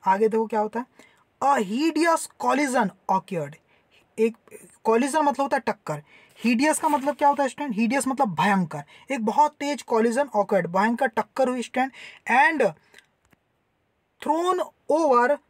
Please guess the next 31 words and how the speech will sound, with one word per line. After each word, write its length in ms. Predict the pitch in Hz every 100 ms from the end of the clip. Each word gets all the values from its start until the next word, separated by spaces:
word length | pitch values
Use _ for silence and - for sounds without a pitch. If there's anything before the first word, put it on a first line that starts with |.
| _ 208
the 240 | 185 233
rail 680 | 202 226 277 311 302 - 196
with 160 | 254 220 202 233
no 160 | 277 226
time 260 | 202 170 151 - _ _ 247
to 60 | - 247
catch 260 | 247 254 277
hold 180 | 277 254 196
of 180 | 247 - _ _
it, 220 | 247 170 196 _ _ _ _
I 180 | - 240
was 300 | 247 254 262 220 _ -
hurled 400 | 233 277 285 285 277 -
into 320 | 202 190 190
the 160 | 180 294 - _
sea। 260 | - - 160 156 _ _ _ -
और 80 | 208
क्या 140 | 254
हो 100 | 240
गया, 180 | 240 262 - _ _
एक 140 | 262 - 254
hideous 340 | 254 302 294 247
collision 400 | 240 262 285 285 - - -
हुआ, 200 | 262 254
बहुत 240 | 208 233
बड़ा 240 | 196 220 240
टकराव 360 | 262 - 233
हुआ, 200 | 233 240 240 - -
and 120 | 262
thrown 360 | 262 - 294 302
over 240 | 240 170